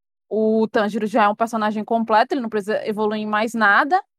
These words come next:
Então, tipo assim, questão de desenvolvimento dele, a gente não pode esperar mais nada. O Inosuke, pelo amor de Deus.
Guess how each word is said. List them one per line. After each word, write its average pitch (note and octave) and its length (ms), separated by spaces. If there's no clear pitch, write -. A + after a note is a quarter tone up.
Então, A#3 420
tipo A#3+ 220
assim, A#3 420
questão B3 300
de B3+ 80
desenvolvimento B3 680
dele, A3 340
a G#3 60
gente A3+ 140
não A3+ 80
pode A3+ 180
esperar A3 260
mais B3 280
nada. C#4 420
O C#4+ 100
Inosuke, C4 500
pelo A#3+ 140
amor B3+ 220
de E4+ 80
Deus. C4 500